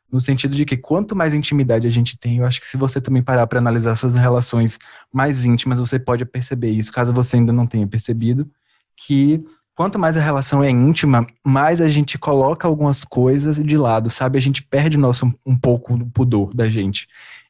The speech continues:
Então, quando a gente, como a gente é muito íntimo da gente mesmo, a gente, na verdade, se acha muito íntimo, né? Mas tem muita coisa que a gente ainda pode descobrir.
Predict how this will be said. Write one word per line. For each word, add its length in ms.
Então, 500
quando 200
a 40
gente, 260
como 180
a 40
gente 200
é 40
muito 320
íntimo 300
da 140
gente 240
mesmo, 440
a 80
gente, 200
na 40
verdade, 300
se 180
acha 220
muito 260
íntimo, 280
né? 80
Mas 160
tem 100
muita 220
coisa 180
que 80
a 20
gente 200
ainda 120
pode 240
descobrir. 600